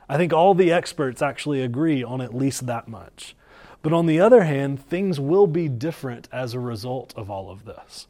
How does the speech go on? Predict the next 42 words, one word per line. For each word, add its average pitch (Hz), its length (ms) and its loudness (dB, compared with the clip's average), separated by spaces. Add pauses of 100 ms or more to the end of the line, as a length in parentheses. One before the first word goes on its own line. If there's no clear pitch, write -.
(340)
In 151 140 -2
the 147 100 2
grief 156 320 4
article 139 440 2
that 120 160 -2
I 127 80 0
mentioned, 123 480 -4
it 120 240 -6 (260)
uses 151 420 2
the 139 140 0
example 131 540 -2
of 113 100 -8
how 127 320 -4
airline 131 560 -4
travel 110 460 -6
changed 127 720 -10
permanently 117 840 -8
after 120 360 -10
the 117 160 -6
events 113 380 -10
of 110 120 -12
nine 107 200 -10
eleven. 104 500 -12 (400)
So 151 180 2
we 139 300 0
don't 190 280 2
go 160 200 2
through 156 300 2
airport 151 520 -2
security 143 720 -4
today 120 720 -6 (240)
the 131 100 -2
same 156 420 -2
way 143 180 -2
that 127 160 -4
we 127 180 -4
did 127 340 -4
before 123 320 -8
all 117 220 -6
of 107 160 -12
that 127 260 -2
happened 104 680 -12